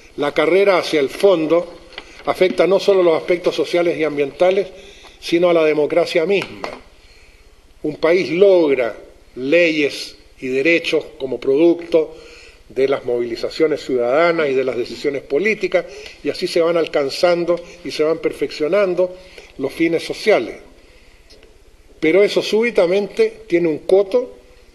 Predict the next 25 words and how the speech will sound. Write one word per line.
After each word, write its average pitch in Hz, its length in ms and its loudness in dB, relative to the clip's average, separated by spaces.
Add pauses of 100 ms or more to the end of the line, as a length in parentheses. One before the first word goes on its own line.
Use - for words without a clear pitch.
si - 160 -12
se 165 140 0
contradice 165 560 0
con 160 160 -2
los 143 180 -2
intereses 147 480 -4
particulares 143 800 -4
de 147 80 -6
una 143 160 -6
corporación. 117 640 -10 (1400)
Ahí 135 220 -2
el 160 120 -2
país 143 260 -2
debe 147 180 2
renunciar 131 460 -4
a 143 40 -2
su 131 200 -4
democracia 143 680 -8
y 131 120 -10
adaptarse 123 680 -8
al 113 140 -12
interés 104 600 -10 (140)
de - 100 -12
esa - 220 -14 (380)
corporación. - 640 -14